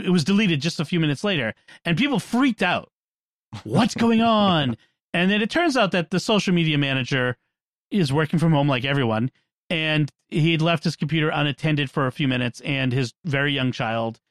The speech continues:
Speaker 1: banged on the keyboard and sent a tweet. And it happens. <laughs> You know, it's not a big deal. I've, uh, I used to be in charge of the social media accounts for the Archdiocese of Boston. Uh, I once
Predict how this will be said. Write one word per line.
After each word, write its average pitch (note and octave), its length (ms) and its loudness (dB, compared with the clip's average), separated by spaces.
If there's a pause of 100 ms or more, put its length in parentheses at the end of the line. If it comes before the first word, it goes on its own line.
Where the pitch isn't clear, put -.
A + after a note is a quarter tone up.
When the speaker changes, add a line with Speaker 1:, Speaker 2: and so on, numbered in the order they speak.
(560)
Speaker 1:
banged D3 360 -2
on B2+ 80 -2
the A#2+ 60 -4
keyboard A2 420 -6
and A2 180 -8
sent A2+ 220 -6
a - 20 -10
tweet. - 320 -16 (480)
And F#3 320 0 (720)
it D#4 120 0
happens. D#4 600 0
<laughs> - 60 -20 (100)
You D#4 140 -4
know, C3+ 180 0
it's F#3 140 -12
not B3 120 0
a F3+ 40 0
big C3+ 160 -4
deal. B2 220 -2
I've, G3+ 340 0 (100)
uh, G3 180 0
I G3 120 -2
used A3 160 0
to - 40 -4
be A3 60 0
in F#3+ 40 2
charge F3 280 0
of E3+ 60 0
the D#3+ 280 0
social E3+ 340 -2
media D3 140 0
accounts C#3+ 240 -4
for D3+ 60 -4
the C#3 60 -2
Archdiocese C3 460 -6
of A2+ 80 -8
Boston. E3+ 640 -2 (520)
Uh, - 120 -4 (280)
I G3 180 0
once G3 420 0